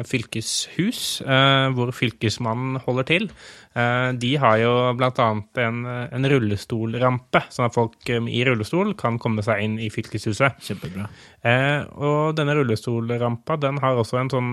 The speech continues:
Speaker 1: automatisk døråpner, som er en sånn knapp du kan trykke på, sånn at dørene å-,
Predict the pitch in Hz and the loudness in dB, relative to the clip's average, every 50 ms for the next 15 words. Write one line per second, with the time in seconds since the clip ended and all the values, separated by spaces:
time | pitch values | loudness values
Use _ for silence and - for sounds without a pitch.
0 | 120 123 127 123 - 131 127 110 107 - 131 123 - - 135 127 117 104 110 110 | -4 -4 -4 -4 -2 0 0 0 0 0 -2 -4 -2 0 2 4 4 4 2 2
1 | 104 101 - - - 165 156 - - 127 120 127 120 - - 131 - - _ - | 0 -2 -4 -2 2 2 2 2 2 0 0 0 -2 -2 -2 -2 -2 -4 _ -14
2 | - - 127 120 117 - 123 117 120 - 143 123 - 113 - - 170 202 190 - | -10 -6 -4 -2 0 0 0 0 2 2 2 2 2 -2 0 2 2 2 2 2
3 | 139 131 120 131 120 107 110 117 120 127 120 | 0 0 2 2 2 2 0 0 -2 -2 0